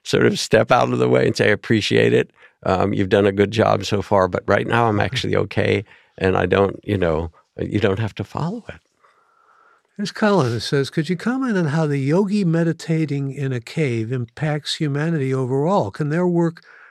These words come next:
Speaker 2: reach others? Is there unseen mechanisms by which this might happen?"
Speaker 1: There are unseen mechanisms by which many <laughs> things could happen.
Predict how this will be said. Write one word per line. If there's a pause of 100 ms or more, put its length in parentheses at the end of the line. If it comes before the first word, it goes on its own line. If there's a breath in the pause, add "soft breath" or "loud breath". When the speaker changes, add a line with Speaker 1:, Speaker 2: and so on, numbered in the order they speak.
(120)
Speaker 2:
reach
others?
Is
there
unseen
mechanisms
by
which
this
might
happen?" (1700 soft breath)
Speaker 1:
There
are
unseen
mechanisms
by
which
many
<laughs>
things
could
happen.